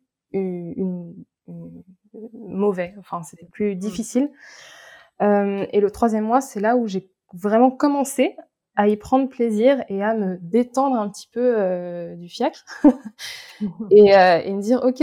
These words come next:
Speaker 1: c'est bon, en fait, tu maîtrises, ton enfant grandit bien, tu le nourris bien. » Heu, cette croyance aussi que le lait est pas assez nourrissant, ça, c'est totalement une, une sale croyance parce que tous les laits sont, heu, super nourrissants. Donc ouais, j'ai,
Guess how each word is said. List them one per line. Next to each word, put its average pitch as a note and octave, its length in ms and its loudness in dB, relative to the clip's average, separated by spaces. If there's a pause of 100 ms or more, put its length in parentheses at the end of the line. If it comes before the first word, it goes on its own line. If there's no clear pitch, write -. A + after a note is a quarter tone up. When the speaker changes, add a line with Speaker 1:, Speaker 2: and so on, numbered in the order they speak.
Speaker 1:
c'est A#3 160 -6
bon, A3 140 -4
en E3+ 80 -6
fait, G3 160 -12
tu - 120 -14
maîtrises, A3 500 -4
ton F3+ 140 -12
enfant E3+ 260 -10
grandit E3+ 340 -12
bien, F#3+ 460 -6
tu - 140 -14
le F3+ 60 -8
nourris F3 260 -8
bien. » F3 520 -10 (220)
Heu, E3 460 -10 (300)
cette - 160 -12
croyance F#3+ 340 -6
aussi F3+ 200 -16
que - 120 -12
le E3+ 80 -8
lait F3+ 220 -4
est F3 40 -14
pas F3 140 -18
assez F3 200 -16
nourrissant, F3+ 400 -12
ça, - 140 -20
c'est F#3 140 -20
totalement F#3 440 -14
une, E3+ 140 -12 (100)
une E3 60 -16
sale G3 260 -10
croyance F#3+ 360 -14
parce - 160 -20
que F#3+ 100 -20 (240)
tous - 120 -8
les F#3+ 120 -2
laits F#3+ 220 -8
sont, G3 360 -18
heu, E3 140 -14
super - 400 -16
nourrissants. F3+ 460 -14 (840)
Donc A3 200 4
ouais, G#3+ 200 6
j'ai, F3+ 300 -6